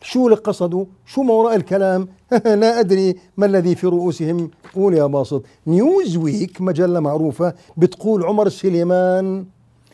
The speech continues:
يملك الوثائق والمستندات اللي كان يمكن أن تسوق مبارك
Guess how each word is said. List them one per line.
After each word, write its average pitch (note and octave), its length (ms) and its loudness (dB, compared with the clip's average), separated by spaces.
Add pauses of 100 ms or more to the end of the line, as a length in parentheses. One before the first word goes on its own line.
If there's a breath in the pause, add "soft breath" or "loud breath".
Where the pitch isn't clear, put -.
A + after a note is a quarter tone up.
(300 soft breath)
يملك F3+ 580 2
الوثائق E3 600 0
والمستندات D3+ 960 0 (340 soft breath)
اللي E3+ 240 2
كان G#3 400 2
يمكن F#3 480 0
أن F3 160 0
تسوق E3+ 380 0
مبارك E3+ 520 0